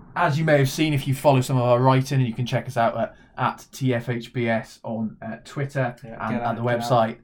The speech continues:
Speaker 2: Yep.
Speaker 1: the football history boys dot com. Um, our first player then, let's chat about, uh, we'll start, we'll start modern, start modern, and, and we'll look at Gareth Bale, we'll look at the situation of Bale, 'cause he's obviously got a modern situation going on
Speaker 2: Yeah.
Speaker 1: as it stands, um,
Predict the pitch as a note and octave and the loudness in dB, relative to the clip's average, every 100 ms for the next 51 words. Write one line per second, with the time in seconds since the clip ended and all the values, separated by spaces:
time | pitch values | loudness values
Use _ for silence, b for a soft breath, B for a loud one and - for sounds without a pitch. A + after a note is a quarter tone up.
0 | - B2+ A#2+ B2+ A#2+ A#2+ - A2+ A2 - | -20 -16 -10 -8 -6 -8 -6 -8 -8 -10
1 | - - - C3+ C3+ C3+ b b b - | -12 -12 -6 -2 0 -2 b b b -8
2 | A#2 A#2 A2+ - - - _ - _ _ | -4 -2 -2 -6 -18 -20 _ -20 _ _
3 | _ _ F#3 F3 G3 E3+ - D#3 C#3 C3+ | _ _ 4 4 4 0 0 2 2 2
4 | D3+ D3 - - D3 C3+ C3+ B2 A2 A#2+ | 2 -2 -4 -2 -2 0 0 0 -2 -4
5 | C3 B2+ D#3 C3+ - G3+ F#3+ E3+ F3 E3+ | -2 -2 -2 -6 -4 2 4 4 2 -6
6 | - G3 E3 D#3 D#3+ C#3+ C#3 D3 - - | -2 2 2 2 0 0 0 -2 -4 -12
7 | - - - - - - - - D#3+ C3+ | -14 -14 -16 -16 -16 -16 -12 0 4 6
8 | C#3+ C#3 C3 C3 B2 C3 C3 C3 C#3+ D#3+ | 6 2 4 2 0 0 0 0 -2 0
9 | F3 F#3 F3 C#3+ D3+ C3+ - C#3 A#2+ C#3 | 2 2 0 4 6 6 2 0 2 0
10 | D3 C#3+ - C3 D3 C3+ B2 B2+ A2+ B2+ | 0 -4 -6 -2 0 2 4 2 2 2
11 | C#3+ C3+ B2+ C3 B2+ B2 C3+ C3 B2+ C3+ | 4 4 2 0 0 4 4 4 -2 -4
12 | - B2 C3 B2 A#2+ A#2+ A#2 - B - | -2 -2 -2 -2 -2 0 -2 -4 B -4
13 | B2+ B2+ B2 - - C#3+ B2+ B2+ B2 - | -2 0 0 -2 0 0 2 0 -4 -10
14 | _ - A#2 A#2 A2 | _ -8 0 0 0